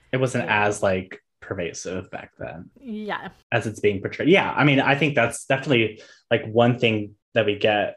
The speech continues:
Speaker 1: is, like, I think the black and white aspect of it doesn't allow you to connect with the characters as you would through,
Speaker 2: Mm.
Speaker 1: like, a color.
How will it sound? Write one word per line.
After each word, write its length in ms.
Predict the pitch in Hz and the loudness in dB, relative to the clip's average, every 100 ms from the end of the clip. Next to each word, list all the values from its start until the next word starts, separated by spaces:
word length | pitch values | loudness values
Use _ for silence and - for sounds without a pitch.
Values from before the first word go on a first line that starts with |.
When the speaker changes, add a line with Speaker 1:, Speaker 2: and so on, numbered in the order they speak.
| - | -4
Speaker 1:
is, 220 | 110 104 | -4 -2
like, 240 | 107 104 - | 0 -2 -2
I 80 | 123 | 0
think 180 | 151 143 | 0 0
the 60 | 113 | 0
black 340 | 113 110 113 | 2 2 2
and 120 | 107 | 0
white 180 | 98 101 | 2 2
aspect 600 | 98 107 - - 117 - | 2 -2 0 0 0 2
of 140 | 127 135 | 2 4
it 300 | 139 139 _ _ _ 127 | 4 2 _ _ _ -4
doesn't 360 | 120 110 110 110 | 0 2 0 -2
allow 380 | 110 101 98 95 | -2 -2 0 0
you 200 | 101 101 | 0 -2
to 140 | - | -4
connect 540 | - 117 95 95 - 127 | -4 -2 -2 -2 -4 -6
with 160 | 127 | -2
the 60 | 139 | -4
characters 720 | - 131 131 143 143 147 147 | 2 2 4 4 4 4 -2
as 220 | 117 107 110 | -2 -2 -2
you 100 | 104 | 0
would 200 | 101 - | 0 0
through, 160 | 101 | 0
Speaker 2:
Mm. 40 | 98 | 0
Speaker 1:
like, 160 | 95 - | -4 -6
a 60 | 101 | -8
color. 640 | - 95 95 120 185 | -6 -4 -2 -2 -4